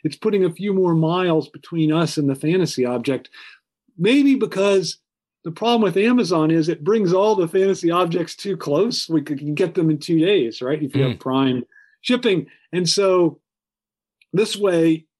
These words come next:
Speaker 1: he's gonna say, "Well, wait a minute, there's still some fantasy objects that even Amazon can't, can't get you."
Speaker 2: Maybe that's what we need, 'cause I remember reading an interview of Neil Armstrong where he used to joke about, you know, he'd go to places like the pyramids and he'd say, "Yeah,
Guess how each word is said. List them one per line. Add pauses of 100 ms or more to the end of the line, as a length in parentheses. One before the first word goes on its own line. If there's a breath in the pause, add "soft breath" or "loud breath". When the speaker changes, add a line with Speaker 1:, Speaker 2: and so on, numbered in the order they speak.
(120)
Speaker 1:
he's
gonna
say,
"Well,
wait
a
minute,
there's
still
some
fantasy
objects
that
even
Amazon
can't, (320)
can't (380)
get
you." (1040)
Speaker 2:
Maybe
that's
what
we
need,
'cause
I
remember
reading
an
interview
of
Neil
Armstrong
where
he
used
to
joke
about,
you
know, (840 soft breath)
he'd
go
to
places
like
the
pyramids
and
he'd
say,
"Yeah,